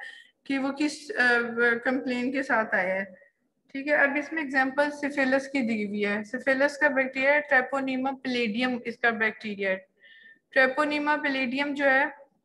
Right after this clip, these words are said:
ये sexually transmitted diseases है syphilis, और इसके three phases होते हैं।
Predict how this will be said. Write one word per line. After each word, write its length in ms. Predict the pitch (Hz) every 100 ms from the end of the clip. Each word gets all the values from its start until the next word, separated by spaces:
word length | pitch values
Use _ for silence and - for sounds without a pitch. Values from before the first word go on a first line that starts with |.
| -
ये 120 | 262 277
sexually 520 | 285 269 311 302 302
transmitted 760 | 294 269 262 262 262 269 262
diseases 500 | 233 220 233 233 277 302
है 100 | 330
syphilis, 680 | 320 302 294 277 285 285 _ - - _ -
और 120 | 262
इसके 240 | 269 294
three 280 | 294 - 302
phases 480 | 302 269 240 247 240
होते 320 | 214 180 -
हैं। 300 | 175 196 -